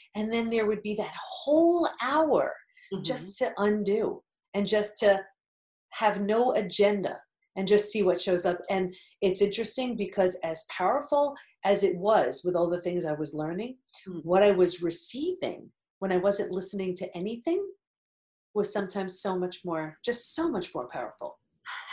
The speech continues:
Speaker 2: Absolutely. It's wa-, it, it's amazing when you can read something and it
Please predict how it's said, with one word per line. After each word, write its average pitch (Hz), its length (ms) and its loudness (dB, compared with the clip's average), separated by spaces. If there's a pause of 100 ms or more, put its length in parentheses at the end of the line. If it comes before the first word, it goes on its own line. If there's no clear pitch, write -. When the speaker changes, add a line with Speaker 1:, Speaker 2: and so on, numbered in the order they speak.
Speaker 2:
Absolutely. 180 720 -4
It's 196 220 -6
wa-, 208 220 -4
it, 226 220 0
it's - 360 -2
amazing 262 560 -2
when 196 220 0
you 196 100 0
can 185 260 -6
read 180 220 -4
something 202 500 -4
and 165 120 -10
it - 80 -12